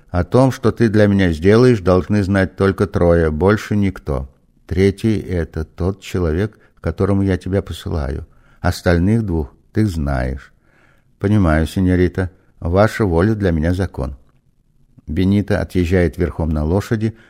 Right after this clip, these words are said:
хотя об этом можно было бы и не упоминать, потому что люди его профессии редко ходят пешком,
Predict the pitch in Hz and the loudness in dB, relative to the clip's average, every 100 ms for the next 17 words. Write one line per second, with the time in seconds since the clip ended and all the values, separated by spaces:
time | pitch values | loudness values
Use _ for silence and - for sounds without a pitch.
0 | _ - - 92 78 90 95 110 95 92 | _ -6 -2 0 0 0 0 0 0 0
1 | 87 85 87 87 80 80 - 87 85 82 | -2 -2 0 0 0 -2 0 -2 0 -2
2 | - 76 67 80 73 - _ - - 92 | -2 -4 -2 -2 -4 -8 _ -16 -2 0
3 | 92 - 90 95 113 80 80 87 87 90 | 0 0 0 2 2 2 0 0 -2 -4
4 | 85 113 - - 82 113 123 - - 76 | -2 -2 -2 -2 0 0 0 -4 -4 -4
5 | 71 - 73 - 78 69 64 | -4 -6 -10 -8 -4 -4 -6